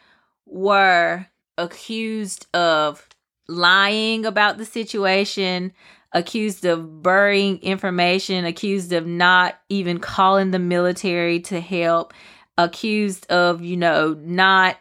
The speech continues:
actually giving the security that they needed.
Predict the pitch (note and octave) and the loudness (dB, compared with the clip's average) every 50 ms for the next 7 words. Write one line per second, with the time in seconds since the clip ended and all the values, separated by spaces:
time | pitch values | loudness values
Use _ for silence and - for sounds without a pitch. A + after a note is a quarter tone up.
0 | _ - F3+ F#3 - - - - G3 F#3 F3 F3 F3 E3 D#3 D#3+ F3 E3+ F3 E3+ | _ 0 2 2 2 0 -6 -6 -2 0 0 0 0 -2 -2 0 0 0 2 2
1 | F3 F3 E3+ E3+ E3+ E3 E3 E3+ F3 _ _ _ _ _ _ - D#3+ D#3 F3 E3+ | 0 0 0 -2 -4 -6 -8 -10 -12 _ _ _ _ _ _ -20 -4 0 0 0
2 | E3+ E3 E3 - E3+ - - A3+ G#3+ G3+ G3 F#3+ F3+ F3 F3 E3+ E3 D#3+ D#3 D#3+ | 0 0 -4 -10 -10 -8 -4 -2 0 2 2 2 2 2 0 0 -2 -2 -2 0
3 | E3+ E3 E3 E3+ - - - F3 D#3+ F3 E3+ E3+ E3+ E3 E3 E3 E3+ F3 F3+ E3+ | 2 2 2 2 -2 -2 -6 -10 -4 -2 -2 -2 -2 -4 -6 -4 -4 -4 -2 -2
4 | E3 D#3+ D#3 D#3 E3 | -2 -4 -4 -6 -8